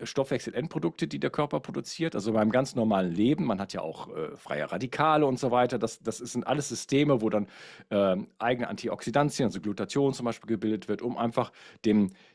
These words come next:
dem, dem, dem, dem einfachen Prozess des Stoffwechsels sozusagen zu, gerecht zu werden. Und es gibt natürlich auch in Pflanzen sehr viele, äh, giftige Stoffe, die wir zu uns nehmen, wenn wir Pflanzen essen. Die sind da einfach drin. Das ist das Verteidigungssystem der Pflanzen. Auch die müssen über die, über Leber und so weiter entgiftet werden.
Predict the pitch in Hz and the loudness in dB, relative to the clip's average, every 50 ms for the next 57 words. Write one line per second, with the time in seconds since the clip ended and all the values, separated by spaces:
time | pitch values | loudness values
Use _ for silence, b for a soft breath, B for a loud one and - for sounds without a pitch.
0 | b - 98 92 92 85 - - - 90 80 - - - - - - - - 67 | b -2 0 2 2 0 0 -2 -4 -4 -4 -4 -6 -8 -10 -10 -10 -10 -10 -12
1 | - - - - 90 - - - - 117 123 - 123 113 104 92 - 110 101 - | -12 -12 -8 -8 -6 -6 -6 -6 -4 -4 -4 -4 -6 -6 -8 -6 -6 -6 -2 0
2 | - 165 165 - - - - 110 - - - - 160 156 147 - - 135 123 - | 0 0 0 -2 -6 -6 -6 -4 -4 -6 -2 0 0 0 0 0 0 0 0 -2
3 | - - 127 - - 123 117 - - 107 107 110 101 101 98 - - 101 98 101 | -4 -6 -6 -4 -4 -6 -6 -6 -4 -2 2 2 2 2 0 -4 -8 -6 -4 -2
4 | 101 98 - - - 92 82 78 73 71 - - - _ _ _ _ _ _ _ | -2 -2 -4 -6 -8 -8 -6 -4 -6 -6 -6 -10 -12 _ _ _ _ _ _ _
5 | _ _ _ - - - 104 98 - 135 - - 120 - - 120 117 113 - 98 | _ _ _ -8 -2 0 0 2 2 0 0 0 -2 0 2 2 2 2 0 -4
6 | - - 131 123 120 - - 107 110 127 156 160 - 165 143 123 135 131 - - | -4 0 0 0 0 2 2 2 2 2 2 0 -2 -4 -2 -2 -2 -2 -2 -2
7 | 131 135 135 131 - - 113 101 - 135 - - 127 117 117 - - - 117 117 | -2 0 -2 -2 0 -2 -2 -2 -2 -6 -10 -8 -8 -6 -6 -2 0 2 2 2
8 | - 147 175 214 - - 101 107 101 - - - 117 247 - 208 - - 127 139 | 2 2 0 0 -2 -2 0 0 0 0 -2 -4 -4 -4 -4 -6 -4 -2 0 0
9 | 139 127 120 110 95 - - 98 107 120 - - - - - 139 - 165 175 196 | 2 2 2 2 2 0 0 0 0 0 0 -2 -4 -4 -4 -2 0 0 -2 -2
10 | B B B B B B - 104 110 117 - 131 107 104 95 101 92 - - 101 | B B B B B B -2 0 0 2 2 2 2 2 0 -2 -4 -6 -6 -2
11 | 87 110 135 160 139 113 - - - - - - - 90 - - 101 95 - 107 | 0 0 2 2 0 -2 -4 -6 -10 -12 -14 -14 -14 -14 -10 -10 -10 -6 -4 -2
12 | 110 123 127 131 123 - 139 - - 143 135 139 139 127 - - 131 139 147 - | 0 0 0 -2 -4 -4 -8 -6 -2 -2 0 0 -2 -2 0 0 0 0 0 -4
13 | 143 113 - - - - 139 151 143 135 120 - 123 113 110 117 107 110 110 113 | -4 -6 -6 -6 -8 -6 -4 -4 -2 -2 -4 -4 -4 0 0 0 0 0 -2 -4
14 | - - 98 107 98 107 135 143 135 131 123 107 - 117 104 110 107 - 98 90 | -4 -4 -2 0 2 4 4 4 4 2 0 0 -2 0 0 0 0 0 -4 -6
15 | - - 98 95 - - 98 - - 87 82 - - | -4 -4 -4 -6 -4 -6 -8 -6 -4 -4 -4 -4 -6